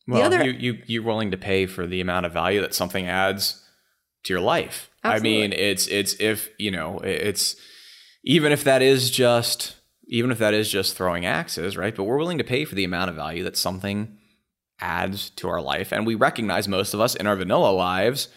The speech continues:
Speaker 2: that generally the value of the education that we're getting is reflected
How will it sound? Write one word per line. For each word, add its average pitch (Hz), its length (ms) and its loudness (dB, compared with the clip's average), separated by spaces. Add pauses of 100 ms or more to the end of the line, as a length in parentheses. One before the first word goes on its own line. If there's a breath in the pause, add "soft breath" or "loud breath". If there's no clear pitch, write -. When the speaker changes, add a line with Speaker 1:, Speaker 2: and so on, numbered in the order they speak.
(400 soft breath)
Speaker 2:
that 101 640 2 (520)
generally 110 760 4
the 110 180 2
value 104 560 4
of 110 80 4
the 101 140 4
education 104 540 2
that 92 220 -2
we're 95 160 -4
getting 143 800 0 (720 soft breath)
is 117 260 2
reflected 120 800 -2